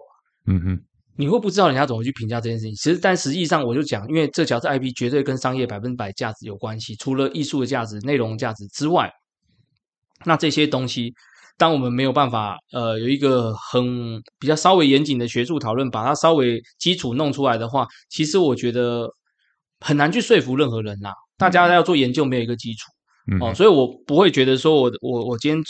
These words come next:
Speaker 2: 做一件什么多么了不起的事情，我只是对这件事情有兴趣。
Speaker 1: 嗯哼。
Speaker 2: 那我发觉好像比较少人在做这样的东西，那我就尝试在我的学业里面把这件事情去把它完成。
Speaker 1: 是。嗯哼。
Speaker 2: 那这也算是我觉得我这几年，因为陆-，其实几乎都没停过，持续地做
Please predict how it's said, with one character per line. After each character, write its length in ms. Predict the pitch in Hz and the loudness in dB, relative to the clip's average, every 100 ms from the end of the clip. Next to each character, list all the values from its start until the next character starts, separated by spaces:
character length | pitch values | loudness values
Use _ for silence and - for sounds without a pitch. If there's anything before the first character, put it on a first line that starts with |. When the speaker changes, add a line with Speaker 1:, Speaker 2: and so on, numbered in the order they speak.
| - | -2
Speaker 2:
做 160 | 160 135 | 2 2
一 40 | |
件 120 | 143 | 2
什 80 | 135 | -2
么 80 | 117 | -4
多 140 | 117 | -2
么 100 | 135 | 0
了 140 | 117 101 | 0 -2
不 80 | 127 | -4
起 160 | 123 | -6
的 60 | 107 | -6
事 100 | 120 | -6
情， 120 | 117 | -4
我 120 | 123 170 | 0 0
只 120 | 131 | 0
是 80 | 143 | 0
对 140 | 143 | 2
这 100 | 131 | 2
件 80 | 131 | 0
事 40 | |
情 100 | 131 | -4
有 100 | 107 107 | -8 -10
兴 200 | 113 110 | -12 -12
趣。 160 | - - - - - | -12 -14 -16 -20 -6
Speaker 1:
嗯 120 | 107 | -2
哼。 40 | 92 | 2
Speaker 2:
那 140 | 190 | 4
我 60 | 143 | 6
发 120 | 156 | 4
觉 80 | 151 | 2
好 160 | 127 | 0
像 220 | - 147 131 _ | -2 -2 -4 _
比 100 | 123 | -4
较 140 | 135 | -2
少 200 | 147 113 | 0 -2
人 120 | 104 110 | -2 -4
在 80 | |
做 180 | 123 127 | -6 -6
这 80 | 123 | -4
样 80 | 117 | -6
的 80 | 107 | -8
东 240 | 110 110 | -10 -10
西， 240 | 110 110 107 | -10 -10 -10
那 160 | 131 147 | -4 -2
我 140 | 127 | -2
就 100 | 131 | -2
尝 240 | 165 113 123 | -4 -4 -6
试 100 | 139 | -4
在 140 | 123 | -2
我 80 | 110 | -2
的 60 | |
学 180 | 107 113 | -4 -4
业 140 | 123 113 | -2 -2
里 40 | |
面 160 | 117 113 | -4 -6
把 140 | 104 | -6
这 80 | 117 | -6
件 100 | 123 | -6
事 100 | 120 | -6
情 180 | 113 104 | -8 -8
去 260 | - 110 104 - _ - | -8 -8 -10 -20 _ -12
把 80 | |
它 120 | 107 120 | -6 -4
完 160 | 98 101 | -6 -10
成。 180 | - - | -12 -14
Speaker 1:
是。 80 | - - | -18 -2
嗯 160 | 113 101 | 0 2
哼。 20 | |
Speaker 2:
那 200 | 190 180 | 4 4
这 160 | - 180 | 4 2
也 120 | 113 | 2
算 220 | 135 147 | 0 -2
是 140 | 135 | 0
我 200 | 143 113 | -2 -2
觉 140 | 107 113 | -4 -4
得 160 | 117 113 | -2 -2
我 80 | |
这 140 | 113 147 | -2 -4
几 180 | - 110 | -6 -8
年， 180 | 110 110 120 | -8 -10 -6
因 80 | |
为 160 | 156 156 | -2 -2
陆-， 180 | 151 165 - _ | -4 -10 -12 _
其 160 | - 143 | -2 0
实 120 | 151 | 0
几 160 | 143 156 | 0 0
乎 100 | 151 | 2
都 100 | 151 | 2
没 160 | 135 | 0
停 160 | 123 123 | -2 -4
过， 320 | 127 131 123 | -2 0 0
持 160 | 120 135 | -2 -6
续 140 | 143 147 | -2 0
地 80 | |
做 200 | - 147 | 0 0